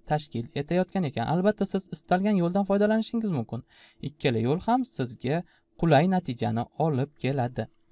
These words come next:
Ana endi ikkinchi savolga e'tibor qaratamiz. Bu yerda siklopropanning konsentratsiyasi nol butun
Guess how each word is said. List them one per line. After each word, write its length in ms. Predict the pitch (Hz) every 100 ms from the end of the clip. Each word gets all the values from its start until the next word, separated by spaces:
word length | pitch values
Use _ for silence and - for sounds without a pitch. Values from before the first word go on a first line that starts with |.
| - - _ _ 165
Ana 120 | 202
endi 100 | 262 294
ikkinchi 260 | 226 208 -
savolga 320 | 170 165 160
e'tibor 260 | 151 147 147
qaratamiz. 460 | 143 143 139 139 135 - - 127
Bu 60 | 170
yerda 240 | 196 233 247 - _ -
siklopropanning 920 | 202 208 208 - 196 - 190 202 220 -
konsentratsiyasi 800 | 180 180 180 - 185 - 139 - 117 135
nol 160 | 180 170
butun 240 | 151 120